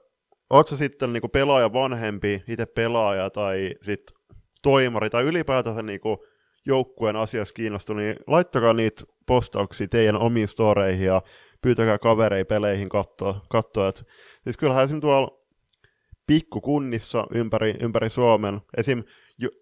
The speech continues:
siis Joensuussakin, niin miten miesten Jospa sai tosi hienon boomin aikaa. No sen takia, että niitä pelejä markkinoitiin, sama sitten taas T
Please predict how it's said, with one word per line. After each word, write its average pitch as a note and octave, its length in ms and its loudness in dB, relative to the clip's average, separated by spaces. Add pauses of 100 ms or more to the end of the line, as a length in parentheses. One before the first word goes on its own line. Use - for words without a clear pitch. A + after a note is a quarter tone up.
siis B2 300 -6
Joensuussakin, A2+ 840 0 (120)
niin G2+ 140 -6
miten G2+ 460 -2 (360)
miesten G#2+ 420 -2
Jospa G#2+ 360 -2
sai F#2+ 180 -2
tosi G2+ 240 -4
hienon F#2+ 280 -4
boomin G2 380 -2
aikaa. G2 540 -2 (240)
No G#2+ 80 -8
sen A2+ 160 -4
takia, G2+ 220 -4
että G2 160 -12
niitä G#2+ 180 -8
pelejä A2+ 260 0
markkinoitiin, G2 880 -2 (300)
sama G#2+ 340 -2
sitten G2+ 280 -6
taas G2+ 320 -4 (240)
T - 40 -12